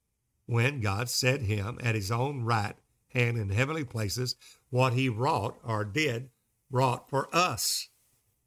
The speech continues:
the body of Christ. And you see that again in Revelation three twenty-one. Because he says,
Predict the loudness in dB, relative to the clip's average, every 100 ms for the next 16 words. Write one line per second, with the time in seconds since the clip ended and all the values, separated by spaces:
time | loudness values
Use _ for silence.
0 | _ -18 -18 -20 _ _ _ _ 0 2
1 | 2 0 0 0 0 -2 -6 -10 _ _
2 | _ _ _ _ _ -4 0 2 2 2
3 | 0 0 0 0 0 2 0 -2 -6 -6
4 | -8 -12 -14 -14 _ _ _ -4 -4 -2
5 | -4 -4 -4 -6 -8 _ _ _ _ _
6 | _ _ _ _ _ _ _ -4 -2 0
7 | 0 -2 0 -2 -2 -2 -4 -6 -16